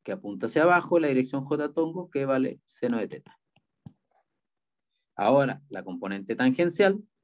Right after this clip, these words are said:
va a tener una componente en I tongo igual a seno de teta, ya que este lado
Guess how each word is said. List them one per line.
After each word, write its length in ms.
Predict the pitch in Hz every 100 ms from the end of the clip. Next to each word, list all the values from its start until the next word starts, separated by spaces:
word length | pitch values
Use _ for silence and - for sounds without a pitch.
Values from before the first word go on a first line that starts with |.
| _ _ _ _ _ _ _ _ _ _ _ -
va 180 | 87
a 60 | 104
tener 200 | 101 110
una 140 | 107
componente 840 | 101 98 95 104 110 101 - - - _ _ _ -
en 280 | 175 87 -
I 160 | 135 135
tongo 500 | 170 143 92 82 - _ _ _ _ _ _ _ _ _ _ _ _ _ _ _ _ _ _ _ _ _ _
igual 420 | 101 95 95 92 -
a 140 | 95
seno 300 | - 101 104
de 100 | 123
teta, 360 | 127 165 185 202 -
ya 140 | 110
que 140 | -
este 300 | 95 - 98 98
lado 340 | 101 95 98